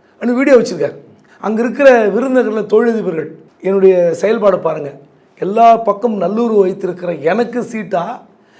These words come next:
இல்ல நடிகை ராதிகாவுக்கு சீட்டா? என்னை வேண்டுமென்றே அண்ணாமலை அவர்கள்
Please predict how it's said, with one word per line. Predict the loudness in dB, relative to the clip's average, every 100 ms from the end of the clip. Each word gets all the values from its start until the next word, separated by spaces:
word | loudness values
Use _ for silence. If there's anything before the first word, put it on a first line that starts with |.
| _
இல்ல | -8 -6 -4
நடிகை | -4 -4 -2 -2 -2
ராதிகாவுக்கு | -2 -2 -4 -4
சீட்டா? | -8 -14 -12 -12 -14 _ -4
என்னை | -2 2 2
வேண்டுமென்றே | 4 4 4 -2 -4 0 0
அண்ணாமலை | 0 0 -2 0 -2 0
அவர்கள் | 0 -2 -8